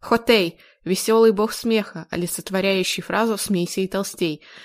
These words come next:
Далее Бисямонтен, Бисямон, бог сокровищ, сверкающих доспехов, держащий в руках копьё и крошечную пагоду. Бензайтен, Бентен, богиня красоты, богатства, плодородия и потомства.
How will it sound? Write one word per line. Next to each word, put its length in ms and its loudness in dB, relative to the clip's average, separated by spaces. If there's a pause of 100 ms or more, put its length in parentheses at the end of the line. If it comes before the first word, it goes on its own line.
(120)
Далее 480 2
Бисямонтен, 960 -2
Бисямон, 640 -2
бог 220 2
сокровищ, 580 0
сверкающих 720 0
доспехов, 640 -4
держащий 500 -2
в 40 -4
руках 300 -4
копьё 380 -4
и 160 -6
крошечную 640 -4
пагоду. 480 -4 (420)
Бензайтен, 840 2 (260)
Бентен, 560 0 (300)
богиня 440 2
красоты, 760 -4 (100)
богатства, 600 0
плодородия 720 -2
и 120 -8
потомства. 680 -6